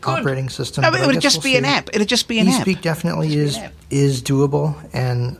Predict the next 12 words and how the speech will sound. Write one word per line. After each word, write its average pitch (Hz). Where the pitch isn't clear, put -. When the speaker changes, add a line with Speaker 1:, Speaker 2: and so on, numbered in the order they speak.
Speaker 2:
I 131
have 143
a 139
love-hate 139
relationship 151
with 151
eSpeak, 135
but, 123
ah, 110
well, 104
I -
guess, 110